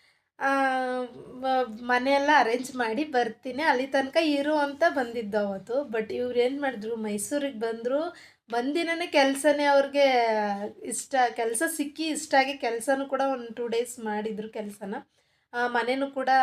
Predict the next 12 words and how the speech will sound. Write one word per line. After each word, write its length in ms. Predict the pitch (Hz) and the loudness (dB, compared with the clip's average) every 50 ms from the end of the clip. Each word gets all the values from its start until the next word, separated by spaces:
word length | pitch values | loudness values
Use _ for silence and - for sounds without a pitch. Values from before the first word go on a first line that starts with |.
| 247 240 226 220 214 208 202 202 202 | 4 4 2 0 -2 -2 -4 -6 -6
ನೋಡಿದ್ರು. 760 | 214 214 214 214 214 208 214 202 190 214 247 302 359 - _ _ _ _ _ _ _ _ _ | -6 -4 -4 -2 -2 -2 -4 -4 -4 -4 -4 -4 -6 -8 _ _ _ _ _ _ _ _ _
but 340 | - 277 277 269 269 - - 262 254 | 2 2 2 2 2 0 0 0 0
ನಾನೇ 500 | 247 226 220 190 - 220 247 285 320 339 | 0 0 0 0 2 2 2 4 2 6
ಬಂದ್ 260 | 285 302 311 302 311 | 8 8 8 8 8
ನಿನ್ನ 200 | 311 320 311 311 330 | 4 0 0 0 4
ಕರ್ಕೊಂಡ್ 500 | 320 320 277 269 277 - 302 302 294 294 | 8 8 8 8 8 6 4 6 8 8
ಹೋಯ್ತೀನಿ 480 | 277 285 285 285 302 302 294 294 294 285 | 6 6 6 2 -2 -2 -2 0 0 2
ಅಂತ 200 | 285 294 285 294 | 0 0 4 6
ಹೇಳ್ದವ್ರು, 920 | 277 277 294 294 269 247 220 202 196 208 208 220 254 311 370 427 427 - - _ _ _ _ _ _ _ _ _ | 6 8 6 6 4 2 2 2 0 0 0 0 2 2 2 0 -2 -6 -14 _ _ _ _ _ _ _ _ _
"ಇಲ್ಲ 160 | - 285 311 311 311 | -4 2 4 4 4
ನಾನ್ 200 | 311 302 294 285 | 4 2 0 0
ಬರಕ್ಕಾಗಲ್ಲ, 680 | 277 277 269 269 269 269 277 254 247 233 240 233 233 | 2 2 2 2 4 4 4 4 6 4 4 4 4